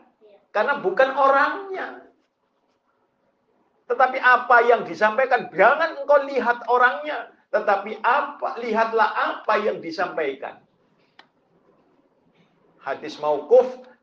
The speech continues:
dari Umar ibn Khattab radhiyallahu anhu. Jadi jangan, bukan karena dia profesor, dokter, bukan.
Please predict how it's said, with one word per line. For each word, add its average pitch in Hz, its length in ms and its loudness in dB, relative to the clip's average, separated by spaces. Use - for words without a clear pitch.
dari 127 240 -4
Umar 139 400 -6
ibn 113 160 -12
Khattab 117 560 -10
radhiyallahu 107 720 -12
anhu. - 320 -20
Jadi 123 140 -14
jangan, 233 320 -2
bukan 214 240 0
karena 226 240 2
dia 196 240 2
profesor, 233 720 2
dokter, 196 320 -2
bukan. - 480 -8